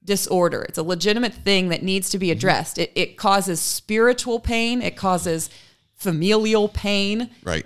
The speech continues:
Speaker 1: And instead of addressing it, we're encouraging it and, and
Speaker 2: The most
Speaker 1: making it worse.
Speaker 2: Right. The most fearful people among us are not the ones that we should be consulting for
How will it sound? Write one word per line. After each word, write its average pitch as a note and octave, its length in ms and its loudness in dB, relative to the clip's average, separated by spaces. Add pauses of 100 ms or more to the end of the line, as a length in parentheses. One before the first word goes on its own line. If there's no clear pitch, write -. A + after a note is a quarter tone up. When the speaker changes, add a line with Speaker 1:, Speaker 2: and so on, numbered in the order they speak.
Speaker 1:
And F#3+ 160 0
instead F#3+ 400 2
of A3 80 0
addressing G3 480 0
it, E3 220 -2
we're F#3+ 180 0
encouraging G3+ 680 2
it C#3+ 240 0
and, D#3+ 240 -4 (180)
and D#3 260 -4 (300)
Speaker 2:
The B2 140 0
most C3+ 380 2
Speaker 1:
making A3 240 4
it G#3 100 2
worse. C#4+ 420 2
Speaker 2:
Right. A2+ 240 0
The A#2+ 100 2
most C3 380 2
fearful D#3 600 0
people A#2+ 400 2
among G#2 340 2
us F2 200 0
are A2 160 -2
not G#2+ 260 0
the C#3+ 60 2
ones B2 280 2
that A#2+ 100 0
we A2 180 2
should G#2 180 -2
be A2 120 2
consulting G2 760 0
for F#2 460 0